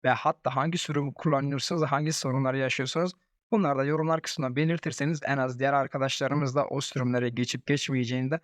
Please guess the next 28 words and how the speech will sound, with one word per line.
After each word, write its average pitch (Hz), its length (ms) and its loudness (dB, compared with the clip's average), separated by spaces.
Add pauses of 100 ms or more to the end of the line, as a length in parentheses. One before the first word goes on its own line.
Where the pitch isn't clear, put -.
(280)
karar 139 360 2
verebilirler. 135 680 0 (500)
Dediğim 175 260 4
şekil, 165 360 0 (120)
e, 135 240 2
şu - 160 -2
anda 151 140 2
her 151 180 2
iki 139 220 -4
cihazı 143 440 0
da 165 60 -4
kullanıyorum. 156 840 0
Evet, 143 320 0
sürüm 156 380 0
olarak 151 420 2
memnunum 156 680 2
ama, 160 320 0 (480)
e, 131 220 2 (840)
klavyelerin 156 580 2
takılması 147 720 0
veya 139 360 2
bildirimlerin, 151 840 2 (120)
e, 135 300 0
kasması, 139 760 -2
donması 147 640 0
bunlar 147 300 0
can 147 160 2
sıkıcısı. 147 680 -2